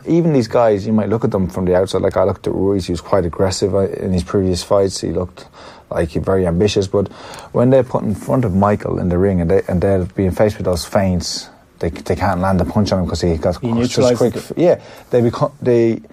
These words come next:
Speaker 1: they effectively become negative fighters 'cause they have to be, because they can't, they feel there's that threat there, that, so they can't open up. And so that's probably one of the problems they have. Like,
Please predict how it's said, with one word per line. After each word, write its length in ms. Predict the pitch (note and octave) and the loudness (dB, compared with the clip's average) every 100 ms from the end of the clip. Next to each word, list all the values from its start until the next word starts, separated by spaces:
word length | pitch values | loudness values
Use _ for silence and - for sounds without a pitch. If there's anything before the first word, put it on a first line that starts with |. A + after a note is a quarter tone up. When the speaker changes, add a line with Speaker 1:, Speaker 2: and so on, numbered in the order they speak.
| - - _ | -20 -20 _
Speaker 1:
they 300 | - A2 G#2+ | -2 2 2
effectively 560 | G#2+ G2 C#3+ C#3+ A2+ G#2 | 0 -2 -2 0 0 0
become 320 | F#2+ C3+ C3+ | 0 -2 0
negative 320 | G2 F2+ F2+ | 0 0 -2
fighters 380 | - A2 F#2 - | 0 2 2 -2
'cause 120 | F#2 | -6
they 120 | F2 | -2
have 260 | F2 G#2+ A#2+ | -2 -2 -2
to 100 | - | -4
be, 220 | D#2+ D#2+ | -2 -2
because 300 | D#2 - F2+ | -6 -6 -4
they 100 | G2+ | -4
can't, 260 | F#2 A2 F#2+ | -2 -4 0
they 100 | G2+ | -2
feel 380 | - A2+ A#2+ G2+ | 0 2 4 2
there's 200 | F2+ D#2 | 0 -2
that 120 | F2 | -4
threat 360 | - A#2+ A#2+ | 0 0 0
there, 160 | - F2 | -2 -2
that, 120 | E2+ | -2
so 160 | F2+ F#2+ | -2 -2
they 80 | F#2 | -2
can't 240 | A2 G#2 | -2 -2
open 240 | G2 - | -2 0
up. 140 | A2 G2+ | 0 0
And 120 | F#2 | -2
so 220 | G#2+ G2+ - - - - | 0 0 -4 -18 -20 0
that's 180 | C#3+ C#3 | 0 0
probably 280 | - A#2+ A2+ | 2 2 4
one 180 | A#2 | 2
of 80 | B2 | 2
the 120 | G2 | 2
problems 420 | F2+ - F#2 F2 - | -2 -2 -2 -4 -6
they 80 | |
have. 200 | E2+ E2 | -6 -6
Like, 220 | D#2+ E2 | -6 -10